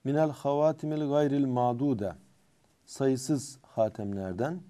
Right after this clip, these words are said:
El mevdu'a ala zevil hayat, hayat sahipleri üzerine konulan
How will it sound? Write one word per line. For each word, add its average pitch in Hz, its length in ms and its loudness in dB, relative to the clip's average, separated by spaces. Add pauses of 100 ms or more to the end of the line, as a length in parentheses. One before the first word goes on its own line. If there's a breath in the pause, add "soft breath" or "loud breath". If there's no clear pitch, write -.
(540 soft breath)
El 131 140 2
mevdu'a 160 800 2 (360)
ala 135 300 2
zevil 127 320 0
hayat, 107 640 -6 (220)
hayat 156 320 0
sahipleri 127 580 -2
üzerine 110 480 -4
konulan 110 520 -6